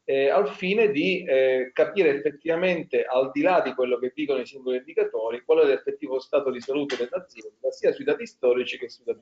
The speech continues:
prospettici. Uno degli elementi della valutazione, sappiamo, abbiamo detto, anche se non è espressamente indicato dalla, dalla, dal codice della crisi, è l'analisi, e questo soprattutto se, se l'interlocutore, se l'analista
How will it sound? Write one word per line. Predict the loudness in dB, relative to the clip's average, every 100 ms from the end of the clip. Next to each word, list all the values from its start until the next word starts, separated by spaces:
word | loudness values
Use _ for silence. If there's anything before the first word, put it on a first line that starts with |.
| _
prospettici. | -20 _ _ _ _ _ _ _ _ _ _ _ _ _
Uno | 2 4 4
degli | 4 4
elementi | 4 2 2 6
della | 6
valutazione, | 6 4 4 2 2 2 2
sappiamo, | 0 0 0 -2 -4
abbiamo | -4 0
detto, | 2 2 2 0 2
anche | -2 -4
se | -4 -2
non | 0
è | 0 0
espressamente | -2 -4 -6 -2 -2 -2 -6
indicato | -8 -6 0 2 2 0
dalla, | -2 0 -2
dalla, | 0 -2 -2 -4
dal | -4 -4
codice | -4 -2 0
della | 0 0
crisi, | -2 -6 -8 -18 0
è | 4 4 2 -4 _ _ _ _ _ _ -6
l'analisi, | -2 0 0 0 -2 -6
e | -4
questo | -4 -2
soprattutto | -4 -2 -2
se, | 2 2 0
se | -4 -4
l'interlocutore, | -4 -4 -2 -2 -4 -2 0 2
se | 2
l'analista | 0 0 -2 -6 0 0 0